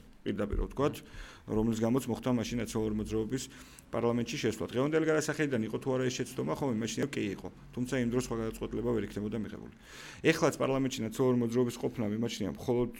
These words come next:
იმიტომ საჭიროდ, რომ თუ ბოლო-ბოლო, რა, მათ შორის ჩვენი დასავლელი მეგობრების ზეწოლის შედეგად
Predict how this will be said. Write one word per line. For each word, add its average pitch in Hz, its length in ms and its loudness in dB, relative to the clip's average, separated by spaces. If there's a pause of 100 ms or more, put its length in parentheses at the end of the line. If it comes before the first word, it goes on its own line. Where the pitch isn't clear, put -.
(100)
იმიტომ 120 480 2
საჭიროდ, 120 500 -2
რომ 160 180 2 (640)
თუ 123 80 0
ბოლო-ბოლო, 113 560 4
რა, 78 220 -2
მათ 104 200 -4
შორის 110 240 -2
ჩვენი 107 200 -2
დასავლელი 110 460 0
მეგობრების 110 480 2
ზეწოლის 113 380 2
შედეგად 101 380 -2